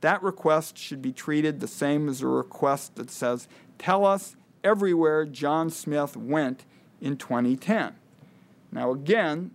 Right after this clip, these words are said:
there can be an argument that it makes more sense to treat court orders for prospective monitoring differently than court orders for past movements.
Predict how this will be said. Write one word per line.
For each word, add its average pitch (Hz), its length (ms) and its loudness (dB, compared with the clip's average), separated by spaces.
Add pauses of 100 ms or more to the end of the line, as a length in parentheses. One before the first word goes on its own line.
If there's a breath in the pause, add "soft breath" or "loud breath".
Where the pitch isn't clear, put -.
(120)
there 135 280 -4
can 147 160 -4
be 156 200 2
an 147 100 0
argument 160 640 2
that 131 120 -4
it 85 60 -8
makes 131 360 -4
more 123 240 -2
sense 185 420 0
to - 100 -14
treat - 420 -6
court 139 260 -2
orders 160 460 2 (320 loud breath)
for - 140 -8
prospective 147 1120 -2
monitoring 120 640 -2 (300 loud breath)
differently 160 720 0
than 139 220 -6
court 147 380 0
orders 165 560 2
for 143 380 -4
past 160 520 -4
movements. 151 640 0